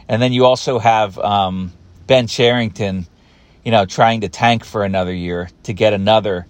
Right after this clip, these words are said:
high draft pick or two, you know? So it's really an interesting dynamic going on. But I think the twenty twenty-three Pittsburgh Pirates will, will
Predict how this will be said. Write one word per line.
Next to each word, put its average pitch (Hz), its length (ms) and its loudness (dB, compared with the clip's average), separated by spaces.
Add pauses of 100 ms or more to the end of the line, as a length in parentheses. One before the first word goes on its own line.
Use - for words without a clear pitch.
(240)
high 104 240 0
draft 95 360 0
pick 90 240 -6
or 87 80 -8
two, 85 320 -12 (140)
you 98 140 -6
know? 98 140 2
So 117 180 2
it's 110 120 -2
really 175 400 2
an 120 140 -2
interesting 113 560 -4
dynamic 98 580 -2
going 92 320 -2
on. 92 320 -4 (400)
But 139 120 4
I - 20 4
think 233 220 0
the 185 80 -2
twenty 139 320 0
twenty-three 120 640 -2
Pittsburgh 117 440 -2
Pirates 104 400 0
will, 107 300 -2 (420)
will 254 200 -4